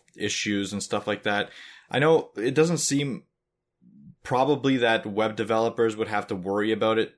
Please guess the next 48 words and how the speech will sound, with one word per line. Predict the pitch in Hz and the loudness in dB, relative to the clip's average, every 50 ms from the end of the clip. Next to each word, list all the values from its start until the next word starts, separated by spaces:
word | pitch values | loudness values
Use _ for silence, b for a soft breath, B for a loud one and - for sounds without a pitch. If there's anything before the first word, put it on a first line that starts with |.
| _ - | _ -12
too, | - - 123 120 | -10 -6 -6 -6
too | 120 - - 135 127 | -6 -4 -4 -2 0
much. | 127 123 127 127 - - | 0 -2 -2 -4 -6 -4
There | - 110 98 | -2 0 2
are | 107 113 120 | 4 4 2
certain | 117 - 127 101 104 113 | 2 0 -2 -4 -4 -6
situations | 107 - 110 - - 104 101 101 104 - 110 107 98 98 | -8 -10 -10 -8 -4 -4 -2 -2 -2 -4 -6 -6 -6 -6
where | 101 98 | -6 -4
you | 95 92 92 | -4 -4 -4
would. | 92 95 98 98 107 110 120 - B B B B B B B B B B | -2 0 0 0 0 -2 -4 -10 B B B B B B B B B B
Uh, | - - 90 90 90 90 90 - - | -6 -4 -2 0 0 0 0 -2 -2
I | 104 113 | -2 -2
think | 131 143 131 | -2 -2 -2
what | 110 76 90 101 85 107 113 117 110 | -4 -4 -6 -6 -4 0 2 2 2
we | 104 120 135 | 2 0 -2
got | 123 127 123 123 120 - | 0 0 0 0 0 -2
tied | - - 120 117 117 | -4 -4 -2 0 2
up | 120 120 120 - | 0 0 0 0
on | 123 127 131 131 | 0 0 0 -2
and | 117 104 | -2 -2
why | 104 101 98 | -2 0 0
we | 95 101 95 | 0 -2 -4
kind | - 113 104 101 | -4 -4 -4 -4
of | 95 90 | -4 -4
bring | 98 101 101 101 | -6 -4 -4 -4
it | 98 95 | -2 -2
up | 98 101 104 - - | -2 -2 -2 -2 -2
is | 104 95 92 - | -4 -4 -4 -6
if | - 101 - - - | -8 -10 -10 -8 -6
you're | 104 95 | -4 -2
in | 95 104 107 107 | -2 -2 -4 -4
kind | 107 - 107 104 | -6 -6 -4 -4
of | 104 95 | -4 -2
a | 101 95 92 92 - - | -2 -4 -4 -4 -4 -6
in-between | 104 101 104 98 - - - 107 107 104 98 | -8 -6 -8 -10 -10 -10 -8 -8 -6 -6 -4
web | 101 98 98 | -4 -4 -4
developer | 98 101 98 95 98 98 92 107 101 | -4 -4 -4 -4 -4 -4 -4 -4 -6
and | 98 95 | -4 -6
I | 92 90 | -8 -10
T | 90 - - 117 113 | -10 -10 -10 -10 -10
segment, | - - 123 120 117 123 123 117 - - B B B B B B | -6 -6 -6 -6 -6 -8 -10 -10 -14 -20 B B B B B B
so, | - - 101 | -6 -4 -4
like, | 95 92 90 87 - | -2 -2 -4 -8 -8
stuff | - - - 113 - - | -10 -8 -6 -6 -4 -4
like | 104 90 85 | -6 -6 -6
loss | 90 90 90 92 90 - | -4 -4 -4 -4 -4 -6
of | 101 90 82 - | -10 -12 -10 -8
data, | 90 90 90 87 90 87 87 90 90 85 85 | -6 -6 -4 -4 -4 -4 -4 -4 -4 -6 -8